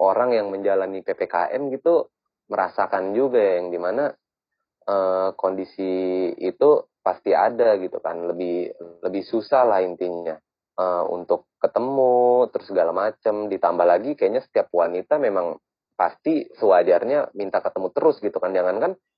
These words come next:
pas P P K M, nggak P P K M aja mereka rewel gitu kan. Cuman kan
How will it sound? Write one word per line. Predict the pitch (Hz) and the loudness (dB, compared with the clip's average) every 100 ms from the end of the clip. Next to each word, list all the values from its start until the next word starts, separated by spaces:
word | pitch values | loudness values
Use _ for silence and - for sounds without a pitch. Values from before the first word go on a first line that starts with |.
| _ | _
pas | - 98 | -8 -2
P | - 90 | 0 0
P | |
K | 95 120 87 | 0 0 -2
M, | 87 | -2
nggak | 90 92 | -2 -2
P | 90 | -2
P | 90 | -4
K | - 90 92 | -2 -2 -2
M | 90 | -4
aja | 92 165 151 - | 0 0 0 -6
mereka | 92 90 - | -4 -2 -2
rewel | 127 139 131 101 87 | -2 0 0 0 -2
gitu | 85 | -6
kan. | 85 87 | -6 -4
Cuman | 101 | -4
kan | 135 | -2